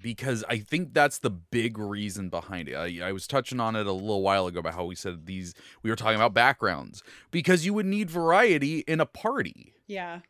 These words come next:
Speaker 1: W-, um, like, now you can have an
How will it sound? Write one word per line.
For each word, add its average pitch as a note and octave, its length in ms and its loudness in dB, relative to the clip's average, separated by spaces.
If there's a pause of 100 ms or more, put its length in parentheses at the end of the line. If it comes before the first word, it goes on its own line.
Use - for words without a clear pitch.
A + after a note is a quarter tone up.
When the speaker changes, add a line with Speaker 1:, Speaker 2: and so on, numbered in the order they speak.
(380)
Speaker 1:
W-, A#2+ 220 -6 (340)
um, B2 440 4
like, C3+ 160 6
now D#3 220 6
you E3 220 2
can F3+ 340 -2
have A#2+ 400 4
an A2+ 140 -2